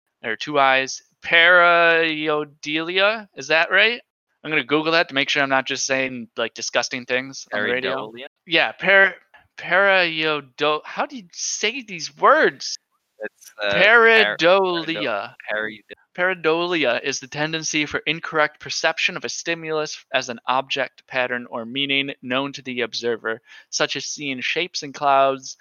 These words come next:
Speaker 1: faces in inanimate objects, or abstract patterns, or hearing hidden messages in music.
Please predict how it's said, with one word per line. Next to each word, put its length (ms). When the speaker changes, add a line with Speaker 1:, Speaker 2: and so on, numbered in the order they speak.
Speaker 1:
faces 480
in 320
inanimate 560
objects, 640
or 180
abstract 560
patterns, 640
or 100
hearing 360
hidden 300
messages 480
in 120
music. 360